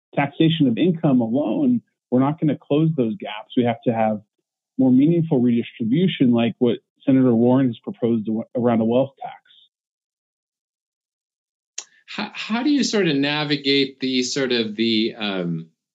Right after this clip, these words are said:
Speaker 2: the, the interior alignment of knowing that, uh, you know, as a white male,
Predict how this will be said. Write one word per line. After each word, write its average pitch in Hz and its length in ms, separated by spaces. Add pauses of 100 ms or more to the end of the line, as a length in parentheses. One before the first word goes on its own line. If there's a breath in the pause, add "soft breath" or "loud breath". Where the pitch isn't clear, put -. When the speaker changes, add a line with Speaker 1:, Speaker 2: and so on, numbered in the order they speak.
(1080)
Speaker 2:
the, 120 580 (1400)
the 127 280
interior 147 1000
alignment 127 800
of 117 120
knowing 131 580
that, 117 480
uh, 120 60
you 113 220
know, 120 140
as 131 280
a 120 100
white 123 320
male, 123 520